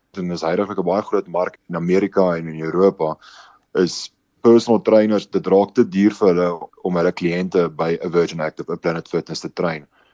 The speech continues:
Dis vir hulle goedkoper om hulle eie dubbel garage te vat en dit in 'n klein gym ontskep en hulle kan hulle eie kliënte by hulle huis oefen. En dis waar ons, een van ons grootste marke is.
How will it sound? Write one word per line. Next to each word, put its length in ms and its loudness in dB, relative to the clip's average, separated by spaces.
Dis 100 -6
vir 100 0
hulle 100 0
goedkoper 500 0
om 240 -2
hulle 240 -2
eie 140 4
dubbel 260 2
garage 500 -2
te 80 -8
vat 380 -2
en 120 -8
dit 140 -8
in 80 -6
'n 60 -6
klein 240 0
gym 180 -2
ontskep 400 -4
en 80 -10
hulle 160 -8
kan 140 -8
hulle 200 -6
eie 160 -2
kliënte 600 -6
by 80 2
hulle 140 -2
huis 340 -6
oefen. 260 -2
En 260 -4
dis 200 -2
waar 100 4
ons, 180 0
een 100 -4
van 60 -4
ons 100 -4
grootste 360 -2
marke 380 -6
is. 140 -16